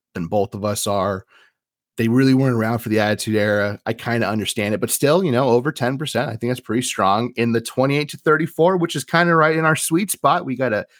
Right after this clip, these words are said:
a massive forty-eight point six, so I appreciate that. And then thirty-five to forty-four, these are all, all the guys who are gonna tell you it never got better after the Attitude Era. Uh, we got thirty-seven point eight. That's pretty, pretty, pretty big.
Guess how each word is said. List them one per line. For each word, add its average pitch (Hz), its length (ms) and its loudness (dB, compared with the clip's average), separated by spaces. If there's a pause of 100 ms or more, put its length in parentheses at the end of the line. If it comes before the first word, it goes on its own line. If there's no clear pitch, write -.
(120)
a 98 60 -6
massive 123 560 0
forty-eight 127 440 0
point 107 280 -6
six, - 440 -4
so - 220 -4
I 90 60 -2
appreciate 87 680 -4
that. 95 320 -2 (400)
And 127 100 2
then 143 180 2
thirty-five 151 580 0
to 107 80 -8
forty-four, 107 520 0
these 127 180 2
are 147 40 6
all, 135 240 2
all 117 180 4
the 120 120 -2
guys 107 480 2
who 107 180 -2
are 98 80 -2
gonna 98 180 -6
tell 98 240 -2
you 95 440 -2 (340)
it 107 180 0
never 110 280 2
got 95 200 0
better 104 280 2
after 95 260 -2
the 71 80 -6
Attitude 101 380 0
Era. 131 340 2 (280)
Uh, 87 140 2
we 95 80 -2
got 95 200 -2
thirty-seven 113 480 0
point 90 240 -4
eight. 127 220 -2 (320)
That's 110 160 -2
pretty, 101 260 -2
pretty, 101 320 -8
pretty 98 260 -8
big. 98 320 0